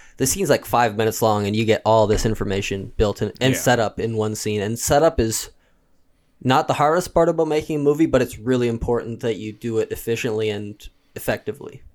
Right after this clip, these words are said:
Speaker 2: Yeah.
Speaker 1: Especially in a, in a ensemble cast like this.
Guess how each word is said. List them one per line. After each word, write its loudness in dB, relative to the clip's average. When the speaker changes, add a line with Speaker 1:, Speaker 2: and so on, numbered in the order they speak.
Speaker 2:
Yeah. -12
Speaker 1:
Especially 0
in 4
a, 0
in -4
a -4
ensemble 0
cast -6
like -14
this. -16